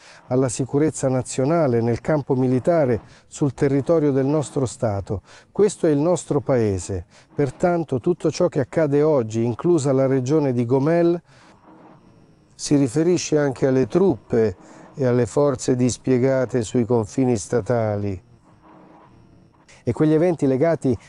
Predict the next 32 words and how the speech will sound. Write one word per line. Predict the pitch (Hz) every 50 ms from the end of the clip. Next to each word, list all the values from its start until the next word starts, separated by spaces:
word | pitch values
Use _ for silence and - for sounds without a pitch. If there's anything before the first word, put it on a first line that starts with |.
| - - -
alla | - 117 131 135
verifica | 127 143 151 190 185 - 143 123 - 123 110 95 - - - -
delle | 120 127 127 127
questioni | - 139 120 - - 175 165 143 131
di | 113 123
difesa | 120 123 120 - 175 165 147 151
territoriale, | - 147 127 135 127 - 135 139 180 196 190 180 160 117 - - - _
questi | - - 185 165 - 156
sono | - - 139 131
i | 131 135
nostri | 156 185 170 - - 131 131
eventi | 123 127 165 185 185 160 - 127 - - - - _
che | - 131 117
conduciamo | - 135 135 131 135 - - 185 185 165 151 123 - - - -
sul | - - - 139
nostro | 147 170 165 - - 139 127
territorio | - 135 131 123 - - 110 101 98 98 92 87 - - - -
e | 117
questi | - 156 139 - 165
eventi | 160 170 196 190 170 147
sono | 127 - 135 127 123 123
legati | 127 120 135 135 131 131 - 131 113 - - - - -
alla | 120 123 127 123
preparazione | - 131 123 - 139 131 131 - - 175 165 147
futura | - - 139 - 180 202 202 170 139 117 - - - _
delle | - 113 131 131 135
nostre | 139 160 151 - 139 135
forze | - 143 135 117 - -
armate, | 127 123 135 175 190 180 151 - 107 - - - - -
delle | 120 127 127 127 113
truppe | - - 196 - 156 127
territoriali | - 139 123 131 117 - 135 139 165 180 180 160 131 120